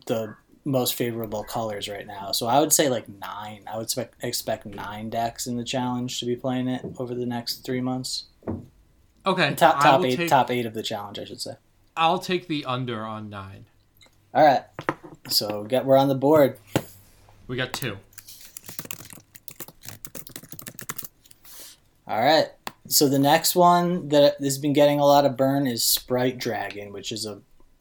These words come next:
Speaker 1: a blue red for a one one flying haste with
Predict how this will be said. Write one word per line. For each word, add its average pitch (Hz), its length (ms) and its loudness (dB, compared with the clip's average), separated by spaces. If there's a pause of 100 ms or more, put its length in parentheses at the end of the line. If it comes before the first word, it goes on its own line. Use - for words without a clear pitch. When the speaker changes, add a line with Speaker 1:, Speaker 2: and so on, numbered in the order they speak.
(100)
Speaker 1:
a 110 200 -4
blue 127 420 0
red 117 460 0 (460)
for 123 180 -2
a 113 100 -2
one 123 300 0
one 131 180 2
flying 123 420 -2
haste 117 420 -4
with 113 260 -10